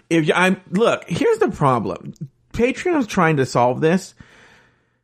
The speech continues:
Well, I'm not gonna talk about it right here on the air 'cause the public feed doesn't care about this. Anyway, exclusive tier, big show dropping Monday night. Um,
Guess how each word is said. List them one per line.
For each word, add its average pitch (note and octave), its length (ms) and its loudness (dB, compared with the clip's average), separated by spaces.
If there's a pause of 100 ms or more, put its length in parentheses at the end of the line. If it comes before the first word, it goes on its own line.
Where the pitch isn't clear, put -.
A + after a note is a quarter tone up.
(340)
Well, B3 140 0
I'm A#3+ 60 0
not A#3 80 0
gonna F3 100 0
talk E3 120 2
about C#3+ 160 2
it A#2 40 -2
right B2 100 0
here C3 80 2
on A2 80 0
the G#2 80 -2
air - 60 -8
'cause C3+ 140 -8
the - 120 -12
public D#3 320 4
feed B2 80 -4
doesn't G#2 180 -6
care - 160 -12
about - 160 -14
this. - 160 -16
Anyway, E3 540 2 (300)
exclusive E3+ 460 0
tier, A2+ 240 -2
big B2 220 0
show A#2 300 2
dropping G#2 280 -4
Monday G2+ 260 0
night. F2+ 280 -8 (520)
Um, G3 1080 0